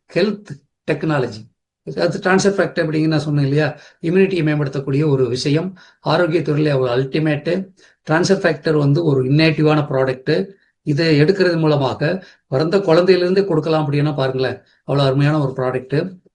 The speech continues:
இதன் மூலமாக உங்களுக்கு குளோபல் பிசினஸ் ஆப்பர்ச்சுனிட்டி கிடைக்கும். உலக அளவுல நீங்க வியாபாரத்தை எங்க வேணா பண்ணலாம்.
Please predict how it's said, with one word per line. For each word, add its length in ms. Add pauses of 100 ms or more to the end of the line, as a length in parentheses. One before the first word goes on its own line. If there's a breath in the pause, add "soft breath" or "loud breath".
(140)
இதன் 160
மூலமாக 360
உங்களுக்கு 360
குளோபல் 480
பிசினஸ் 420 (340 soft breath)
ஆப்பர்ச்சுனிட்டி 600
கிடைக்கும். 320
உலக 220
அளவுல 400 (200 loud breath)
நீங்க 200
வியாபாரத்தை 520
எங்க 160
வேணா 220
பண்ணலாம். 400